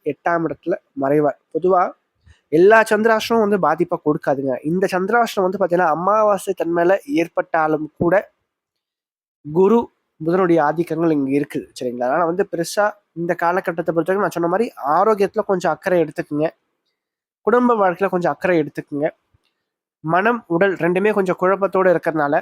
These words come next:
கொஞ்சம் இந்த நாட்களை பொறுத்த வரைக்கும் பாத்தீங்கன்னா கொஞ்சம் ஆன்மீகத்துக்கு அதிகமா முக்கியத்துவம் கொடுங்க. கோயில்களுக்கு அதிகமா போயிட்டு வாங்க. நேர்த்தி கடன்களை நிறைவேற்றி கொள்ளுங்க.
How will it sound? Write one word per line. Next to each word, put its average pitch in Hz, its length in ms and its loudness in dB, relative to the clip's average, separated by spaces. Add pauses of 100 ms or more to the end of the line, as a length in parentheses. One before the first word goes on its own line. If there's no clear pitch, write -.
(200)
கொஞ்சம் 226 340 0
இந்த 190 140 -2
நாட்களை 185 380 0
பொறுத்த 170 240 -4
வரைக்கும் 180 220 -4
பாத்தீங்கன்னா 170 320 -2
கொஞ்சம் 185 200 0
ஆன்மீகத்துக்கு 190 640 0
அதிகமா 170 300 0
முக்கியத்துவம் 160 480 -4
கொடுங்க. 151 240 2 (120)
கோயில்களுக்கு 185 520 4
அதிகமா 160 340 2
போயிட்டு 156 320 0
வாங்க. 147 320 0 (420)
நேர்த்தி 220 480 4
கடன்களை 190 340 2
நிறைவேற்றி 180 480 2
கொள்ளுங்க. 151 400 2